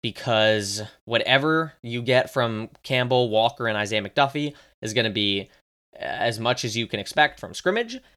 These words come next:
and then Eric Wilson and Tariq Carpenter are two special teams aces, so they're gonna make the team as those special teams aces.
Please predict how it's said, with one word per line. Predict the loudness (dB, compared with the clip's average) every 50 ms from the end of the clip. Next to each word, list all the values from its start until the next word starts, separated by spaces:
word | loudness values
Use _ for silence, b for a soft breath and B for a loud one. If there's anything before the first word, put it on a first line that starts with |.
| _ _ _ _ 0
and | 0 2 4
then | 4 4 4 2 2
Eric | 4 4 4 4 6
Wilson | 6 6 6 4 2 -4
and | -4 -4
Tariq | -2 -2 -2 0 2
Carpenter | 2 0 0 0 -2 -2
are | -2 -2 -2
two | -2 -4 -6
special | -4 -2 -2 -2 -2 -4 -6
teams | -10 -10 -10 -10 -6 -4
aces, | -2 -2 -2 -2 -2 -2 -2 -2
so | -2 -4
they're | 0 2 2 2
gonna | 4 2 2
make | 0 -2 -2 -4
the | -8
team | -8 -8 -6 -6 -6 -6 -8 -10 -12 -14 _ -4
as | 0 2 2 2 0
those | 0 -2 -2 -2
special | 0 0 0 0 -2 -4
teams | -6 -6 -4 -2 -2
aces. | -2 -2 -2 -2 -2 -2 -4 -4